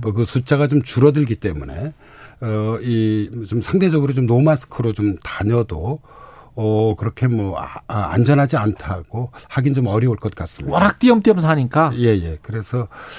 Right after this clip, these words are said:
Speaker 1: 사실 이 코로나라고 하는 것이, 에, 이 이 미터 밖에 있으면 이, 이 감염될 위험은 거의 없는 셈이잖아요.
Speaker 2: 예.
Speaker 1: 예, 그래서 사람들하고 자주 만나지 않게 되니까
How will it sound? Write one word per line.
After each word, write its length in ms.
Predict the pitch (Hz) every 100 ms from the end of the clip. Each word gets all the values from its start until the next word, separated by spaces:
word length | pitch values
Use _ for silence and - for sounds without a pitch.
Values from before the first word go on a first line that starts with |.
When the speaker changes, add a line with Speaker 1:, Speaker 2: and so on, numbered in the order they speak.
| -
Speaker 1:
사실 380 | - 135 175 160
이 120 | 156
코로나라고 600 | - 160 160 165 156 147
하는 180 | 147 143
것이, 520 | 117 - 175 147 85 - - - - - -
에, 380 | 135 131 127 131
이 320 | 127 135 127 143
이 40 |
미터 260 | 175 175 175
밖에 720 | 135 127 _ _ - 156 151
있으면 600 | 135 123 113 127 165 165 120
이, 360 | 113 107 104 -
이 220 | 107 104 101
감염될 460 | - 104 117 120
위험은 380 | 104 101 107 151
거의 300 | 135 - 98 127
없는 400 | 82 90 113 123
셈이잖아요. 800 | - 92 80 78 73 67 85 120
Speaker 2:
예. 40 | 165
Speaker 1:
예, 420 | 131 113 110 110 101
그래서 320 | 98 98 98 - - -
사람들하고 520 | - 117 127 123 147
자주 260 | 101 110
만나지 400 | 139 87 120 127
않게 340 | 127 92 - 131
되니까 580 | 120 87 73 - 85